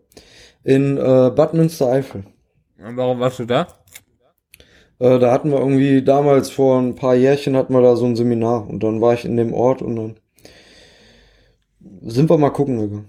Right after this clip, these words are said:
Speaker 2: Auf jeden
Speaker 1: Also
Speaker 2: Fall.
Speaker 1: ich war jetzt nicht drin, ne?
Speaker 2: <laughs>
Speaker 1: Ja.
Speaker 2: Auf jeden Fall
Speaker 1: Aber
Speaker 2: gibt's bei Amazon in der Verpackungseinheit eins, zwölf oder vierundzwanzig gibt's den Heino Black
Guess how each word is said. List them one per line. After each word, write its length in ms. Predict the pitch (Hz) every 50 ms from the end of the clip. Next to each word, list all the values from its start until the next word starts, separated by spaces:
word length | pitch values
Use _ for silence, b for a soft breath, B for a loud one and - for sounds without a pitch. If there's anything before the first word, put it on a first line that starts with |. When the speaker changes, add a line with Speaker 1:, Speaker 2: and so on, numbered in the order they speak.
| _ _ _ -
Speaker 2:
Auf 120 | 135 131
jeden 120 | 160 175 -
Speaker 1:
Also 120 | 123 127
Speaker 2:
Fall. 100 | 175 160
Speaker 1:
ich 60 | 143
war 80 | 127 131
jetzt 200 | 143 139 147 -
nicht 160 | 139 120 - -
drin, 520 | - 127 120 135 143 156 151 135 107 - _ -
ne? 80 | 123 117 - 143
Speaker 2:
<laughs> 120 | 131 -
Speaker 1:
Ja. 80 | 107 107
Speaker 2:
Auf 60 | 98 - _ _ -
jeden 120 | 131 147
Fall 80 | 156 170
Speaker 1:
Aber 40 | 165
Speaker 2:
gibt's 200 | 165 151 - -
bei 120 | - 135
Amazon 640 | 123 135 143 139 135 131 - - 127 120 135 139 135 _ _ _ _ _ _ _ _ _ _ _ _ - - - _ -
in 200 | - 110 110 117
der 160 | 120 120 120
Verpackungseinheit 680 | 117 131 117 - 151 135 135 143 127 113 135 139 135 107
eins, 420 | 101 117 127 147 170 160 - -
zwölf 340 | - - - 127 139 151 156
oder 160 | 127 127 123
vierundzwanzig 680 | 123 - 151 160 - - 123 151 156 - 135 143 156 - B B B B B B B B B B B
gibt's 260 | - 143 139 - -
den 260 | - 135 127 131 127
Heino 360 | 139 143 147 151 151 143 143 139
Black 500 | 135 - 143 143 127 127 123 120 -